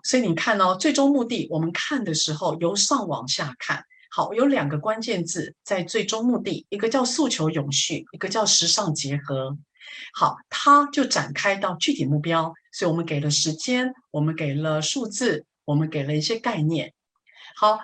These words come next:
所以二零二二年一月一号到六月三十号，它要开发具有环保概念的时尚精工的配件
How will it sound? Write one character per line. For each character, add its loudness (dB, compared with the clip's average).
所 0
以 4
二 6
零 4
二 6
二 2
年 -2
一 0
月 2
一 0
号 0
到 0
六 -6
月 -10
三 -8
十 -4
号， -4
它 -10
要 -2
开 -4
发 0
具 -4
有 0
环 -4
保 0
概 -6
念 -2
的 -2
时 -2
尚 0
精 -4
工 -4
的 0
配 -4
件 -6